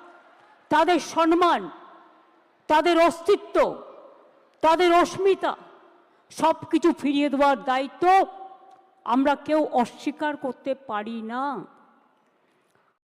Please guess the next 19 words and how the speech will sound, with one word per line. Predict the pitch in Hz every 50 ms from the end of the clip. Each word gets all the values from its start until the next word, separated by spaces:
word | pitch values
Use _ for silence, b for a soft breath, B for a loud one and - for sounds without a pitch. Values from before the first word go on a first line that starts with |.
| _ -
আমায় | 233 262 277 294 330 349 339
যদি | 262 320 330 285 302
কেউ | - 311 311 302
চ্যালেঞ্জ | 269 - - - 269 254 254 269 277 277 269 240 - - - -
করে, | 254 233 226 226 214 202 170 143 - _ _ _ _ _ _ _ _ _ _ _ _ _ _ _ _ _ -
আমি | 349 254 294 294 330 311
কিন্তু | - 302 302 277 - 294 277
চ্যালেঞ্জটাকে | 277 - - - 294 277 277 277 277 269 254 269 - - 262 247 - 269
মোকাবিলা | 240 226 220 233 - 247 240 226 226 226 220 220 214
করতে | - 220 214 214 - - 214 208
জানি। | 220 202 202 214 220 214 190 160 - _ _ _ _ _ _ _ _ _ _ _ _ _ _ _ _ _ _ _ _ -
আমি | - 269 320 359 359 370 349 247 240 - - - - - - -
কোর্টকে | - 330 349 339 339 339 - - 339
বলছি | 311 294 302 311 311 - - - 302
না, | 269 269 269 233 208 165 135 - - - - _ _ _ _ _ _ _ _ _ _ _ _ _ -
এটা | - 269 - 330
কোর্টের | - - - 311 320 311 - 349 339 269 262
দোষ | 247 339 349 330 - -
নয়, | 370 359 320 277 247 226